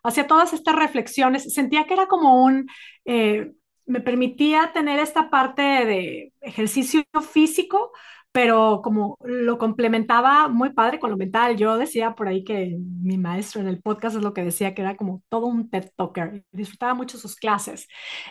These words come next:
El caso es que mi maestro, este hombre sabio <laughs> y buenísimo para el yoga, se fue, se fue de Boston. Y bueno, o sea, sus últimas clases, las últimas, hace unas semanas se fue.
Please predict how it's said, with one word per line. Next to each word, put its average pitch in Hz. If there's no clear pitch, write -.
El 320
caso 403
es 440
que 427
mi 254
maestro, 302
este -
hombre 233
sabio 220
<laughs> -
y 226
buenísimo 247
para 240
el 240
yoga, 226
se 190
fue, 208
se -
fue 202
de 220
Boston. 208
Y 196
bueno, 190
o 196
sea, 175
sus -
últimas 226
clases, 180
las 190
últimas, 233
hace 214
unas 233
semanas 196
se 196
fue. 185